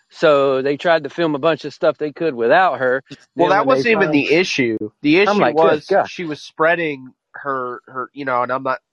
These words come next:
Speaker 2: like, saying, you know, whatever, free speech and all that, but it was,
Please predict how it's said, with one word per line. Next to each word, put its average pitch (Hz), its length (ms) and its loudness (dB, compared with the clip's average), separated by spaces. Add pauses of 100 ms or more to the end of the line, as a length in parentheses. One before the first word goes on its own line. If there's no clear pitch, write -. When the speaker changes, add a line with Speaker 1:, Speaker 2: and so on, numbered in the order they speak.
(100)
Speaker 2:
like, 120 240 -6 (300)
saying, 123 720 -4
you 120 100 -10
know, 117 240 -6
whatever, 123 340 -2
free 127 200 -8
speech - 380 -8
and 113 60 2
all 113 100 2
that, 110 240 0
but 120 120 -2
it 123 80 -4
was, 123 340 -8